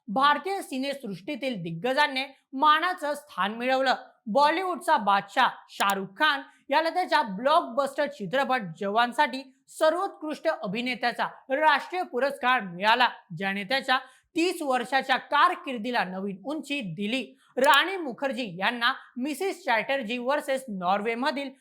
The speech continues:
भावनिक अभिनयासाठी सर्वोत्कृष्ट अभिनेत्रीचा पुरस्कार मिळाला, जो खऱ्या कथेवर आधारित आहे. दक्षिणेचा सुपरस्टार मोहनलाल यांना भारतीय चित्रपट सृष्टीतील सर्वोच्च दादासाहेब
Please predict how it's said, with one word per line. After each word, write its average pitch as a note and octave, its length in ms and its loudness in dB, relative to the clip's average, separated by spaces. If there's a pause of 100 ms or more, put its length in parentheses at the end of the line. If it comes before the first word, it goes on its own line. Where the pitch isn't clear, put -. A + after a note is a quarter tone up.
(140)
भावनिक D4 560 0
अभिनयासाठी A3+ 840 -2 (260)
सर्वोत्कृष्ट D#4 760 -2
अभिनेत्रीचा A3+ 800 -4
पुरस्कार B3+ 600 2
मिळाला, G#3+ 460 2 (340)
जो A3+ 220 -2
खऱ्या A3+ 220 2
कथेवर C4 520 -2 (240)
आधारित G#3 480 -2
आहे. C4+ 180 4 (460)
दक्षिणेचा D4+ 720 0
सुपरस्टार C#4+ 680 2
मोहनलाल B3 680 0 (200)
यांना A#3 400 2 (280)
भारतीय C#4+ 480 2
चित्रपट C4+ 640 -6
सृष्टीतील B3+ 580 -6 (200)
सर्वोच्च F4 560 0
दादासाहेब C4 840 2